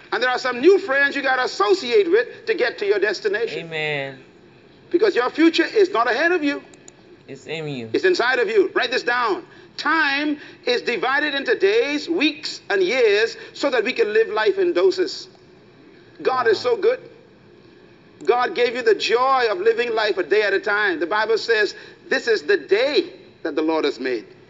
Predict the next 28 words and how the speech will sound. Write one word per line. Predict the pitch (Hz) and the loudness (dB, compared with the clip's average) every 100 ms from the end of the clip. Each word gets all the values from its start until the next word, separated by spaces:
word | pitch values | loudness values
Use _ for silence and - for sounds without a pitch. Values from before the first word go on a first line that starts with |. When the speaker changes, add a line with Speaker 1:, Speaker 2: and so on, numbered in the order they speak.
| - - - - - - | -20 -20 -20 -20 -20 -6
Speaker 1:
Let | 170 220 | -2 0
us | 226 | 0
rejoice | 226 190 208 226 233 | -2 0 0 2 0
in | 233 226 | 0 0
that | 226 180 151 | -2 -2 0
day | 240 302 247 135 - | 0 2 2 0 0
and | 175 160 | 0 2
be | 170 | 2
glad | 175 156 | 2 0
in | 147 | -2
it." | 131 - - - - - - | -4 -10 -20 -20 -20 -20 -6
Now | 170 240 269 269 269 | 0 2 2 2 0
we | 254 | -2
have | 254 240 233 - | -2 -2 -6 -10
three | - 294 262 | -6 -4 -4
sixty-five | - 262 - - - 226 220 214 175 | -4 -8 -8 -10 -4 0 2 2 2
days | 220 247 247 190 | 2 4 2 2
already | 202 202 202 | 4 4 4
gone, | 185 262 294 247 - - - | 4 4 4 0 -2 -6 -2
and | 196 | -2
we | 247 | 2
can | 220 | 0
thank | - 233 196 | 2 0 2
God | 220 220 214 | 2 2 0
that | 202 | -2
we | 226 | -2
did | 185 311 | 0 -2
something. | - 233 208 202 | -2 -4 -2 0